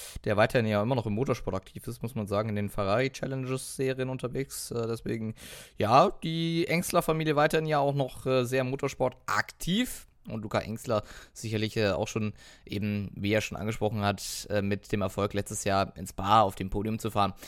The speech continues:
ist schon sehr, sehr stark. Also von daher, äh, jemand, der sich ja auch mit und mit in die G T drei etabliert, ähm, hat ja auch selber angesprochen mit dem G R T Grasser Team.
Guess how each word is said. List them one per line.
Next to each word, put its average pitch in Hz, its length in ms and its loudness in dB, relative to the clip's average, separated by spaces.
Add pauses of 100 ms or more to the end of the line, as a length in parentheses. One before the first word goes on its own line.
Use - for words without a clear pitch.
(200)
ist 113 160 2
schon 95 180 0
sehr, 98 160 -4
sehr - 100 -12
stark. - 380 -4
Also 85 260 -8
von 90 180 -8
daher, 98 360 -4 (360)
äh, 98 100 0
jemand, 95 360 0
der 101 140 2
sich 98 160 -6
ja 104 80 2
auch 92 100 -2
mit 101 180 -4
und 104 100 0
mit - 320 -4
in 101 120 -8
die 101 100 -4
G - 120 -10
T 104 80 -8
drei 101 240 0
etabliert, 107 840 -2
ähm, 113 420 0
hat 120 120 0
ja 110 100 4
auch 127 140 2
selber 127 240 4
angesprochen 123 460 -2
mit - 360 -6
dem 104 180 -4
G 107 60 -2
R 104 80 2
T 107 120 -2
Grasser 104 320 -2
Team. 131 220 -4